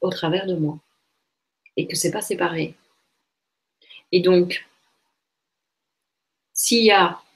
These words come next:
laisser l'espace à la sensation d'être merveilleux, ça va, voilà, tu peux voir que ça s'ouvre et tout ça. S'il y a répression, ça va être OK aussi parce que tu pouvais pas faire autrement. Et donc,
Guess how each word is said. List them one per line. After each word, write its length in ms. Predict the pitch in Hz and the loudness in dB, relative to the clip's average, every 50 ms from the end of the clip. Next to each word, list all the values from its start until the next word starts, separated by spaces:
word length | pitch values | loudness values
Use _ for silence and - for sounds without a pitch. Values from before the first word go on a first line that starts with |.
| _ _ | _ _
laisser 440 | 180 180 180 196 196 - - - 196 | 0 2 4 4 4 4 2 2 2
l'espace 420 | 185 190 185 - - 202 196 - | 2 2 0 0 0 0 0 0
à 40 | 180 | -2
la 100 | 170 170 | -2 -2
sensation 600 | 175 - 185 180 175 - 175 175 - 185 175 165 | -2 -2 0 0 2 2 2 0 0 -2 -2 0
d'être 480 | 160 175 175 175 170 170 - - - - _ _ _ _ _ _ _ _ _ | 2 4 4 4 2 0 -6 -12 -14 -16 _ _ _ _ _ _ _ _ _
merveilleux, 720 | 175 175 175 156 156 160 165 165 170 180 196 208 220 233 226 | -2 -2 0 0 0 0 0 2 2 4 4 4 4 2 2
ça 140 | - 180 160 | 0 -4 -2
va, 240 | 160 160 156 156 - - - - _ _ _ | -2 -2 -2 -4 -6 -14 -20 -20 _ _ _
voilà, 240 | 165 165 165 180 185 | 0 2 2 2 0
tu 140 | - - - _ | -2 -10 -10 _
peux 80 | 175 | -6
voir 220 | 156 160 175 170 - | -6 -6 -8 -6 -2
que 80 | - | 0
ça 160 | - 175 170 | 0 2 2
s'ouvre 320 | 156 - - 180 170 156 160 | 0 0 0 0 -2 -2 -2
et 40 | 156 | -4
tout 100 | - - | -4 -4
ça. 220 | - 254 262 - _ - | -4 -4 -4 -6 _ -6
S'il 240 | - - - 208 | -6 -4 0 2
y 40 | 202 | 0
a 40 | 202 | 2
répression, 720 | 185 190 185 185 - 180 175 - - 220 226 262 302 294 - _ _ _ _ - - - - - - - _ _ _ | 2 -2 -4 -4 -4 -4 -2 -2 0 0 2 2 0 0 -2 _ _ _ _ -20 -20 -20 -20 -20 -20 -20 _ _ _
ça 1080 | - - - - - - - - - - - - - - - - - - - 196 185 | -6 -6 -4 -4 -4 -6 -6 -6 -4 -4 -4 -4 -4 -4 -6 -6 -6 -4 -4 -4 0
va 100 | 180 180 | 0 0
être 180 | 180 175 - 190 | 0 0 -2 -6
OK 140 | 180 180 - 196 - - - | -6 0 0 0 0 0 0
aussi 360 | 185 180 - - - 294 294 | 2 2 2 4 6 4 4
parce 160 | 269 247 247 | 4 2 0
que 100 | - - | -2 -4
tu 180 | 180 - - - | -8 -10 -10 -10
pouvais 280 | - 180 175 180 170 | -10 -2 0 0 0
pas 160 | 175 202 196 185 | 0 0 -6 -4
faire 240 | - 190 185 175 | -4 -4 -4 -4
autrement. 440 | 180 175 - - 175 165 170 175 170 - _ _ _ _ _ _ _ _ _ _ _ _ _ _ _ _ _ - | -4 -6 -6 -8 -10 -10 -10 -12 -14 -18 _ _ _ _ _ _ _ _ _ _ _ _ _ _ _ _ _ 0
Et 80 | 190 | 0
donc, 340 | 180 196 196 190 180 180 | 2 2 0 0 -2 -6